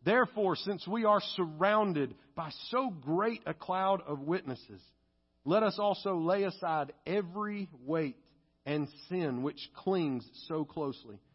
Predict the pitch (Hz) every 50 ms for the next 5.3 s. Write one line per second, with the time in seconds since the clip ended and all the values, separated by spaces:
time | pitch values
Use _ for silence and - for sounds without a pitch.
0 | _ _ _ - 147 165 185 233 247 214 170 - - 160 147 147 156 220 240 240
1 | 240 240 240 240 233 220 - - - - 151 170 180 202 220 226 220 226 208 175
2 | 196 - - 156 151 147 143 123 131 131 123 170 180 196 196 190 185 170 151 -
3 | - - - - - - - _ _ _ _ - 151 160 160 156 156 165 190 202
4 | 214 196 - - 165 175 160 160 143 - - - 190 - - 156 156 143 - 160
5 | 170 160 147 127 113